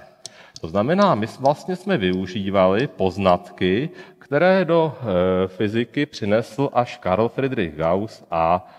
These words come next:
eh, Michael Faraday. No a tito dva, eh, vědci pracovali v první polovině devatenáctého století.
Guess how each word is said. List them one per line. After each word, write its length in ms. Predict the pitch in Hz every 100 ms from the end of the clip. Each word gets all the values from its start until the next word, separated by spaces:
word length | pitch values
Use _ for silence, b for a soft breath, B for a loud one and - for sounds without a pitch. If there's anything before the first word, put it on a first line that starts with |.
| B 80
eh, 400 | 78 80 80 82
Michael 400 | 82 82 - 87
Faraday. 720 | - 78 101 95 73 71 78 - _ B B B -
No 120 | 107
a 260 | 107 85 - - -
tito 320 | 123 - 175
dva, 320 | 160 165 76
eh, 720 | - - 95 78 80 82 80
vědci 880 | 78 87 82 - - 101 92 135 175 B B B _
pracovali 680 | - 95 - 131 120 139 165
v 120 | -
první 400 | - 135 175 160
polovině 600 | - - 107 107 127 131
devatenáctého 1120 | 95 117 127 104 80 71 76 - 85 80 85
století. 800 | - - 85 78 76 - _ -